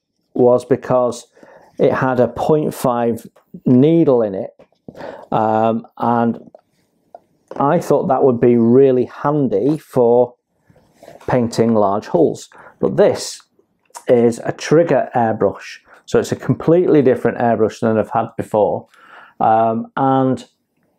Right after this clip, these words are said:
I, I've not played with it yet, but I'm really impressed with the, with the features and the quality already. So I will be filming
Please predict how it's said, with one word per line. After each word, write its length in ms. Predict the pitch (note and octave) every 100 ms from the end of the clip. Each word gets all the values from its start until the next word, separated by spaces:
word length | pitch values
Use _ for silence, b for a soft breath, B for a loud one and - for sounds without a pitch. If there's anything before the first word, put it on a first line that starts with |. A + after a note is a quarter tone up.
| _ _ _ _ _ - - - A#3 b b -
I, 220 | C#3+ - -
I've 120 | B2
not 220 | D#3+ D#3+
played 220 | D3+ C#3+
with 100 | A#2
it 140 | G#2+ F#2+
yet, 260 | A2+ D3 - _ _ _ _ _ _ -
but 120 | B2+
I'm 100 | A#2
really 240 | C3 B2
impressed 420 | A2+ - B2 A2+
with 240 | - A2 -
the, 300 | A2+ A2+ A2 -
with 160 | - B2
the 80 | -
features 520 | C#3 C3 - A#2 A2+ -
and 160 | A2+
the 60 | G#2+
quality 640 | - C#3 C3+ - G2+ C#3 b b b -
already. 640 | - B2 A2+ A#2+ A2 F#2+ - B B
So 260 | - D3 D3
I 180 | - D#3+
will 260 | E3+ F#3+
be 160 | F3+ G3
filming 640 | G3 G3+ F#3 C#3+ A#2 A#2